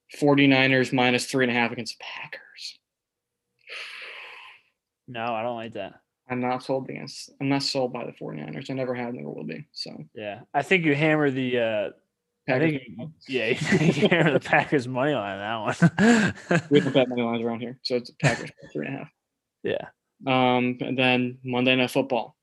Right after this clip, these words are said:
Speaker 1: the best team in the league, take on the Dallas Cowboys.
Speaker 2: Uh, Dallas Cowboys. <laughs> What's
Speaker 1: Cowboys
Speaker 2: the, what's the
Speaker 1: Cowboys are minus four and against the Eagles, over unders at fifty-two.
Speaker 2: Ah, I don't, I mean, I think the, I think I'm taking the Cowboys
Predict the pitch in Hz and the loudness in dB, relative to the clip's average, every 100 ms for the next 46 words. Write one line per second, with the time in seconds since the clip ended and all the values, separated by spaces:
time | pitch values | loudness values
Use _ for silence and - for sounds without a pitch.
0 | _ 123 123 120 - 123 120 117 120 120 | _ -2 -2 -2 -4 -2 -2 -2 0 -2
1 | 117 - 117 120 110 110 120 - - - | -4 -6 -6 -4 -6 -6 -8 -10 -12 -12
2 | - - _ _ _ _ _ _ _ _ | -14 -20 _ _ _ _ _ _ _ _
3 | _ 113 104 101 101 98 95 - - - | _ -2 0 0 -2 -2 -4 -4 -4 -8
4 | 80 60 - - - _ 185 - - - | -10 -10 -16 -20 -20 _ 4 4 -4 -8
5 | - - - - 190 - 185 - 190 185 | -12 -14 -16 0 2 4 0 2 0 0
6 | 156 160 143 170 139 175 160 185 180 190 | -2 -8 6 8 12 10 12 8 10 10
7 | 180 151 - - - _ - 143 160 151 | 12 10 8 -2 -12 _ 0 6 6 8
8 | 139 135 135 135 139 131 131 123 127 117 | 6 6 4 2 2 4 4 2 -2 -2
9 | 123 123 117 120 117 131 123 123 117 113 | -2 -2 -2 -2 -2 0 2 0 0 -4
10 | - 113 113 117 110 - - - - - | -8 -10 -8 -6 -4 -6 -8 -8 -4 0
11 | 220 233 180 123 220 233 139 - 185 185 | 4 4 4 6 4 4 -6 2 4 8
12 | 190 175 165 247 208 165 160 202 190 143 | 8 8 6 6 6 8 8 6 4 2
13 | - _ 151 147 170 151 139 131 123 110 | -8 _ 0 8 8 8 4 4 2 0
14 | 107 139 127 127 117 104 - | 2 4 4 6 4 2 -10